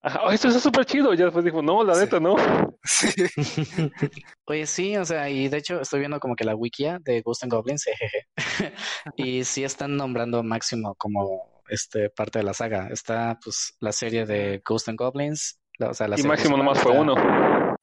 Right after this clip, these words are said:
Speaker 2: Yo pensaba
Speaker 3: Ajá.
Speaker 2: que la última versión era la, el remake que habían hecho del primero, pero en P S P, pero, pues, no sabía
Speaker 1: Ese
Speaker 2: que
Speaker 1: también.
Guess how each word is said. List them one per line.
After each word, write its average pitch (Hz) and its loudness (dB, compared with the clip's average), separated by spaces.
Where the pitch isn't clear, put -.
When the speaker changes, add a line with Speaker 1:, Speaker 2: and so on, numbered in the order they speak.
Speaker 2:
Yo 202 -6
pensaba 233 4
Speaker 3:
Ajá. 160 -2
Speaker 2:
que 175 0
la 165 4
última 156 2
versión 135 -6
era 170 -4
la, 127 -6
el 123 -8
remake 135 -4
que 160 -2
habían 143 -2
hecho 147 -6
del 113 -8
primero, 120 -10
pero 117 -10
en 110 -14
P 123 -6
S 113 -10
P, 156 -12
pero, 113 -14
pues, - -20
no 120 -14
sabía 113 -4
Speaker 1:
Ese 202 2
Speaker 2:
que - 4
Speaker 1:
también. 170 2